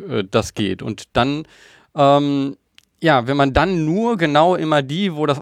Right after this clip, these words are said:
ganz klar ist, unterstützt, dann kann auch in <laughs> Anführungsstrichen kein Punk ein, ähm, ein Geschäftsführer von einer gemeinnützigen A G werden. Ähm,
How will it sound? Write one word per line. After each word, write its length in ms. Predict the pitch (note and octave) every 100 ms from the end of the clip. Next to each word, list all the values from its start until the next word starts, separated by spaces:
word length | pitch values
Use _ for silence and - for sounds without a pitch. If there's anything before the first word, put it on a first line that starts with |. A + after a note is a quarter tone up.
| C#3+
ganz 240 | C#3 D#3
klar 340 | - - F#3+ G#3
ist, 360 | D3 E3 -
unterstützt, 720 | - D#3 D3+ C#3 - F#3+ - -
dann 400 | D3 D3+ - D#3 - D#3 -
kann 220 | D3+ G#3
auch 320 | - E3 F#3
in 120 | -
<laughs> 0 |
Anführungsstrichen 800 | C#3+ - F3+ - D3+ - E3+ - E3 - - - - -
kein 340 | - E3 A3+
Punk 520 | - C#3+ F#3+ - D3+ -
ein, 420 | D3+ D3+ D3+ D3+
ähm, 920 | D#3 D3+ D3+ D3 D3+ D3+ D3+ D3+ -
ein 260 | - D3 D3
Geschäftsführer 720 | C#3+ - E3+ - - F3+ F#3
von 220 | - F3
einer 340 | E3 E3+ E3+ E3+
gemeinnützigen 600 | D3+ B2+ D3 D3 - F#3
A 100 | F3+
G 180 | F#3+ C4+
werden. 460 | C#3 G#2 G2 - - _ B2 B2 C3 B2 -
Ähm, 380 | C#3+ B2+ B2+